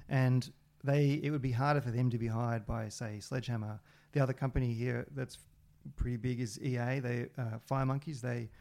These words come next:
are always looking for C and C plus plus programmers, not so much the Unity programmers. They want people who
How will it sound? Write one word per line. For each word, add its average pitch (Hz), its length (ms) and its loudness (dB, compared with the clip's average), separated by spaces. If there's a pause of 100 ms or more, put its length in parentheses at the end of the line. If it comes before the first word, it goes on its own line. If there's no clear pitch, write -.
(240)
are 127 120 0
always 127 220 2
looking 127 220 0
for 123 320 -2 (340)
C 135 300 2
and 127 100 2
C 131 100 -2
plus 123 200 -4
plus 135 160 -2
programmers, 113 440 0
not 123 160 0
so 127 120 0
much 120 240 -2
the 131 80 0
Unity 131 320 0
programmers. 143 340 -2
They 127 120 2
want 131 160 2
people 123 180 4
who 117 260 2